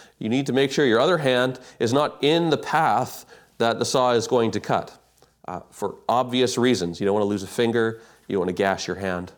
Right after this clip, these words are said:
That was a clear lesson he taught very well, very clearly to me. But over the coming years, there were many times at which I decided I didn't actually need to heed that teaching.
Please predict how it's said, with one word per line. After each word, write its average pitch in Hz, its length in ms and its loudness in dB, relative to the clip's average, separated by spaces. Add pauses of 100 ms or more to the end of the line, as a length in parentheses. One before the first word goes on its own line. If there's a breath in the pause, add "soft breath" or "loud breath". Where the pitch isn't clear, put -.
(480 soft breath)
That 117 80 0
was 113 100 2
a 110 60 0
clear 160 240 2
lesson 139 380 2
he 110 120 -4
taught 127 360 -2
very 131 200 2
well, 123 300 2
very 117 220 2
clearly 117 340 2
to - 100 -8
me. 87 220 -8 (1120 soft breath)
But 131 100 2
over 147 120 4
the 135 100 4
coming 185 320 2
years, 143 380 2
there 143 140 4
were 139 60 2
many 185 280 2
times 165 400 0
at 147 60 0
which 135 200 0
I 131 140 2
decided 147 420 0
I 135 60 2
didn't 160 200 0
actually 156 240 0
need 143 200 0
to 139 80 0
heed 135 300 -2
that - 560 -4
teaching. - 400 -4